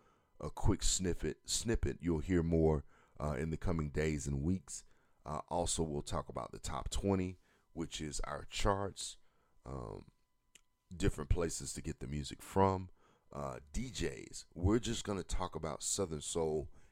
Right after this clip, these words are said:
as a whole community. Um, little backstory on me. Um, I am a internet D J. I've been on the air for about ten years. Um, of course, W U N K Southern Soul Radio. And of course, uh, before then,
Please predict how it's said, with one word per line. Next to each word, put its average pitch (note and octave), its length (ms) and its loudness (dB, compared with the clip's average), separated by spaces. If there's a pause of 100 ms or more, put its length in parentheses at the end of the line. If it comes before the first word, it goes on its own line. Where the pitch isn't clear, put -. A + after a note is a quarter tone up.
(160)
as E2 220 -2
a D#2+ 40 -4
whole F2 360 6
community. C#2+ 720 2 (420)
Um, D2 540 -4 (360)
little F#2+ 180 4
backstory E2+ 760 0
on C#2 200 -8 (120)
me. F#2+ 380 -6 (600)
Um, D2 340 -8
I E2 200 -6
am C#2+ 240 -8 (120)
a C2 480 -10
internet E2 460 -4
D D#2 140 -4
J. D2+ 340 -4
I've D2+ 140 -8
been D2+ 260 -2
on D#2 320 0
the C2+ 180 -8
air C#2+ 320 -6
for - 140 -8
about C#2+ 280 -10
ten D#2 260 -4
years. D2 480 -4 (420)
Um, C#2+ 220 -8
of - 80 -4
course, - 240 0
W D2 340 -6
U C#2+ 240 -6
N C#2 160 -6
K D#2+ 280 -2
Southern C2+ 340 -2
Soul - 280 -6
Radio. F#2 580 2 (580)
And C#2 280 -8
of C#2+ 120 -6
course, D2 520 -2
uh, C2+ 220 -6
before G2 380 2
then, C#2+ 340 -2